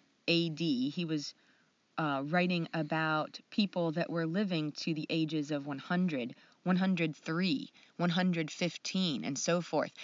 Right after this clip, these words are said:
And he was actually describing how these people were, like,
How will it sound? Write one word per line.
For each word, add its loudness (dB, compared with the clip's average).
And 10
he 12
was 10
actually 6
describing 4
how 4
these 4
people 2
were, 2
like, 2